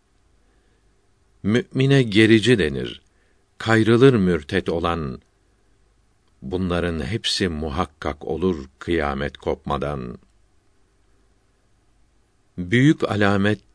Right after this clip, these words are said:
Deccal'dir, çıkacağı yer Horasan. Sonra Şam'daki camiye İsa inecek semadan. Bir hadiste buyruldu,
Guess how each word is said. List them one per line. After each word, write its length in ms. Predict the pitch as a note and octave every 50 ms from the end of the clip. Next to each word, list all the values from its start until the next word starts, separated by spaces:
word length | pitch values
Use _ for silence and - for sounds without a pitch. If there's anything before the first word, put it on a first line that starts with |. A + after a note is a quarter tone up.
| _ _
Deccal'dir, 920 | - G2 F#2 F2 - - G#2+ G#2 G#2+ G#2 E2+ D2 C2+ C#2 C2 B1 - - - _ _ _ _ _ _ _ _
çıkacağı 640 | - - G2+ F#2 - G#2 F#2 E2+ F2+ F#2 F2 F2+ F2+
yer 320 | D#2 D#2 F2+ F2 F2 E2 C#2 B1+ B1+ _ _ _ _
Horasan. 840 | _ - - D#2+ E2+ F2 D2+ - - D2 C#2+ C2+ B1+ B1+ A#1+ A1+ A1 - _ _ _ _ _ _ _ _ _ _ - _ -
Sonra 720 | - - - G2+ G#2 G2+ F2+ F#2 G2 F#2+ G2 F#2 E2+ - _ _ _ _ _ _ _ _ _ _
Şam'daki 720 | - - - - G#2 G2 G2 F#2 E2+ F#2+ F2+ - A#2+ A2 G2+
camiye 720 | F2+ F2+ F2 F2 F2 E2 E2+ E2+ E2+ F2+ F2+ F2 D#2+ - _ _ _ _ _ _ -
İsa 560 | A2+ G#2+ G2+ F#2 F2 - - G#2 F#2+ F2 D2
inecek 540 | C#2+ D2 D2 D2 C#2+ C2 F2 D#2 C#2+ - -
semadan. 920 | - - F#2 E2+ D2+ D#2 C#2+ C#2+ C2+ C2+ C#2 E2+ D#2 C#2+ C2+ B1+ A1+ - - _ _ _ _ _ _ _ _ _ _ _ _ _ _ _ _ _ _ _ _ _ _ _ _ _ _ _ _ -
Bir 260 | - - C2 D2+ F#2+ F#2
hadiste 600 | D#2 D2 F2+ D#2 D2+ D2 - - - F2+ D#2 D2
buyruldu, 800 | C#2+ F2+ E2 D#2 E2+ E2 D#2+ D2 C2+ F#2 F#2+ F2+ D2+ C2+ -